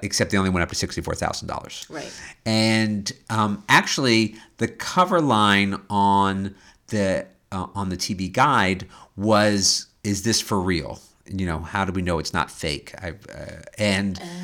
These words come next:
Speaker 1: the fact, it's really ironic because soon they would find out that the sixty-four thousand dollar question was a fake. It was
Speaker 2: Right.
Speaker 1: a,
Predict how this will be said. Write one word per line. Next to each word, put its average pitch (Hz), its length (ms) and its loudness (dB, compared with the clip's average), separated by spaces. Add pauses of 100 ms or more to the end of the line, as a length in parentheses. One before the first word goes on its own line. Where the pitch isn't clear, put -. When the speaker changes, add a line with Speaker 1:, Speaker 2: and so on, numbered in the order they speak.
(240)
Speaker 1:
the 107 80 0
fact, 156 400 4
it's - 320 -4
really 123 320 2
ironic 101 600 4
because 98 720 0
soon 147 420 2
they 110 120 4
would 113 140 2
find 120 300 4
out 113 160 6
that 110 80 -4
the 131 80 0
sixty-four 131 460 0
thousand 113 320 2
dollar 107 180 4
question 120 500 0 (240)
was 220 260 6
a 208 40 -4
fake. - 320 2
It 185 160 2
was 104 160 2
Speaker 2:
Right. 110 80 4
Speaker 1:
a, 104 220 4